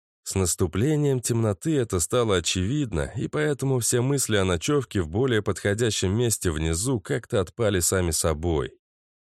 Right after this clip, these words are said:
Таша блаженно вытянулась на спине, подстелив под нее кусок ткани и подложив рюкзак под голову.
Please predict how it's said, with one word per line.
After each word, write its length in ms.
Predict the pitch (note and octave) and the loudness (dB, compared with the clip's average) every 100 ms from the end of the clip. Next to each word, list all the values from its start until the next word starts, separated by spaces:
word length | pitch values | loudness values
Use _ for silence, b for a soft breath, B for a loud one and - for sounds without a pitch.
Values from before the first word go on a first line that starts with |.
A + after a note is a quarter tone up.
| - | -2
Таша 460 | G#2+ D3+ C#3 D3+ | 2 2 2 0
блаженно 640 | C3 C3+ A#2+ B2 D3 C#3 A2 | 2 2 2 2 2 2 2
вытянулась 640 | C3+ B2+ B2 A2+ G2 - | 0 0 0 2 2 2
на 100 | F#2+ | 0
спине, 480 | - F2+ F#2 C#3 A2 | 0 0 0 2 0
подстелив 540 | E2 - - C3 C3+ | -2 -2 0 0 -2
под 200 | - G#2 | -2 -2
нее 240 | A2 C3 A#2+ | 0 0 0
кусок 400 | G#2 - F2+ - | 0 0 -2 -4
ткани 480 | - B2+ C#3 B2 | -2 0 2 2
и 40 | A2+ | 0
подложив 540 | G#2 F#2 F2+ G2 A#2 | 0 2 2 2 0
рюкзак 420 | F#2+ E2+ G2+ F#2+ | -2 0 0 0
под 160 | - D#2 | -2 -2
голову. 680 | E2 G#2+ F#2+ D2+ B1+ A1+ | 0 2 2 0 -4 -8